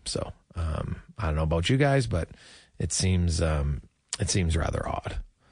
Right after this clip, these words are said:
Rather odd for sure. Hey, Gregor, uh, you mentioned Connor Brown. Who are the guys, uh, from, if he's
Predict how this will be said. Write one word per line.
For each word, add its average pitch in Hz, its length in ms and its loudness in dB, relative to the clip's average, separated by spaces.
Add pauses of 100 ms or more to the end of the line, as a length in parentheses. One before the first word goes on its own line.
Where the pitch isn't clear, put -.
(500)
Rather 80 340 0
odd - 240 -2
for 165 680 2
sure. - 580 -4 (920)
Hey, 170 100 8
Gregor, 190 400 8
uh, 160 80 10
you 156 160 8
mentioned 185 360 6
Connor 175 240 8
Brown. 170 280 8
Who 160 120 10
are 185 80 8
the 175 80 6
guys, 165 400 8
uh, 151 220 8
from, 143 360 4
if 127 160 4
he's 160 300 6